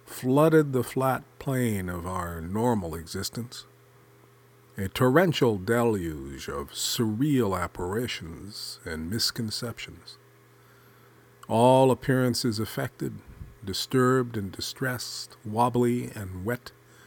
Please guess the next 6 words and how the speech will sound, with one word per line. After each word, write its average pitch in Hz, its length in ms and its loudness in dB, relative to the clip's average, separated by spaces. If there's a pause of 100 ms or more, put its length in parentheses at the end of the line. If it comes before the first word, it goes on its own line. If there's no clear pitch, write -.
(440)
vertiginous 127 760 2
and 85 480 -2
weird, 92 460 -2 (920)
confused 156 680 6
with 123 240 4 (300)
garish, 113 520 2